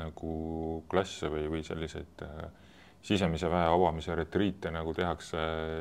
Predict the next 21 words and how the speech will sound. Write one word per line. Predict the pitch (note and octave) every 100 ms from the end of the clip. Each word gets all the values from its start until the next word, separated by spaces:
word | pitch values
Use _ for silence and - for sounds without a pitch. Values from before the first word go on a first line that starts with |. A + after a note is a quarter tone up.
| D#2+
siin-seal, | F2 F#2 E2+ F2+ E2 D#2 D#2+ D#2+
äh, | D#2+ D#2+ D#2+ - - B1 C#2 A#1 - C#3
erinevaid. | B2+ D#2 D2+ - - - - - - - -
Aga | E2 D#2+ D#2+ D#2+ D#2+ - - - - -
et, | F2+ - -
äh, | E2+ E2 D#2+ - - - - - -
et | E2+
mis, | F#2 G2+ - -
äh, | E2+ E2+ E2
millest | F#2 G#2 G2 F#2+ -
võib-olla | E2+ E2+ E2 E2
nendel | E2 D#2+
retriitidel, | E2 - A2+ F#2 D#2+ E2+ E2 E2
noh, | E2 D#2+
ei | E2+
räägita, | D#2+ G#2+ A2 E2 E2
kuna | D#2+ D#2+ D#2+ D#2+
ei | E2
ole | F2+ E2+
nagu | D#2+ D#2+ E2
seda, | D#2 F2 E2